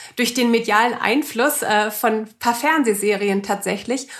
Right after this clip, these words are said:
Und zwar war es so, dass ich früher, wenn ich von, aus der Schule nach Hause gekommen bin, war meine Mama da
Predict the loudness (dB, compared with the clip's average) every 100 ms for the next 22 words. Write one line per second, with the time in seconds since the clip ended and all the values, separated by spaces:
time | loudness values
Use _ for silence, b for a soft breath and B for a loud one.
0 | B B -6 -4 2 4 4 2 2 2
1 | 2 -2 -4 -2 0 0 0 0 -2 -2
2 | -4 -6 -6 -2 0 0 0 -6 -2 2
3 | 2 0 -4 0 0 2 0 0 0 0
4 | 2 4 4 4 2